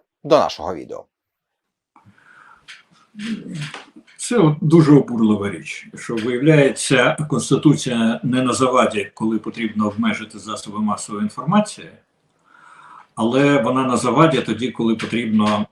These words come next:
Speaker 2: е, своїх, е, бізнес-партнерів за проросійську позицію вигнати з Верховної Ради. Існує безліч способів примусити цих людей самих піти з Верховної Ради, наприклад. У нас на,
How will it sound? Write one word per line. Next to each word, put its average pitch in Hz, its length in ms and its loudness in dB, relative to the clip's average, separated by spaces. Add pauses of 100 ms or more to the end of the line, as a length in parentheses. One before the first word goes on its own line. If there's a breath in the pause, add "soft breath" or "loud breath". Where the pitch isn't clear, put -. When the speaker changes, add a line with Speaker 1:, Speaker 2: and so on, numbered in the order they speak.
(140)
Speaker 2:
е, 104 320 -2
своїх, 107 760 -2
е, 101 200 -12
бізнес-партнерів 110 1040 -4 (100)
за 113 220 -10
проросійську 107 680 -6
позицію 107 840 -4 (100)
вигнати 110 500 -6
з 110 420 -8
Верховної 104 560 -6
Ради. - 280 -8 (760 loud breath)
Існує 202 260 8
безліч 151 500 6
способів 160 680 0 (100)
примусити 131 560 2
цих 110 280 -6
людей 143 380 2
самих 135 500 2
піти 98 500 -4
з 92 280 -10
Верховної 98 540 -8
Ради, - 340 -4
наприклад. - 520 -16 (320)
У - 40 -10
нас - 600 -10
на, 120 180 -6